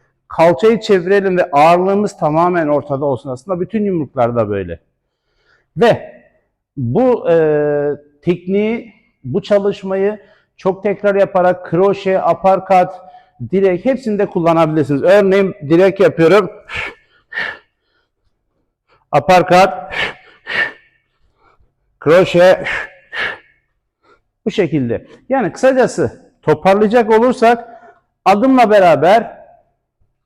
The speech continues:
yumruk atıyoruz. Ee, bu konulara dikkat edelim ve özellikle tek çalışıyorsak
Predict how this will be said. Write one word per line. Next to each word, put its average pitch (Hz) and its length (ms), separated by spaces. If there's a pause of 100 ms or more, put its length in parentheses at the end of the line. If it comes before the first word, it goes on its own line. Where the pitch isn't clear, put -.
(1200)
yumruk 165 460
atıyoruz. 117 540 (640)
Ee, 131 220
bu 220 60
konulara 240 480
dikkat 226 300
edelim 180 360
ve - 380 (180)
özellikle 185 640
tek 208 200
çalışıyorsak 175 720